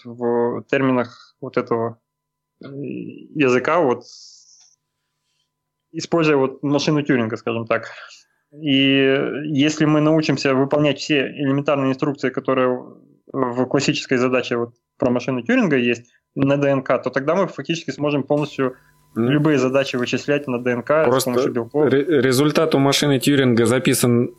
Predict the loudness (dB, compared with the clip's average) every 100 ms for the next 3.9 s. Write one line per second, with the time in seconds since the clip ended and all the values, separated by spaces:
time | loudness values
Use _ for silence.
0 | _ 0 2 2 4 4 4 2 2 2
1 | 0 -2 -2 0 0 0 0 0 0 0
2 | 2 2 2 0 -2 -14 -14 -14 -16 -20
3 | -20 _ _ _ -2 2 2 -2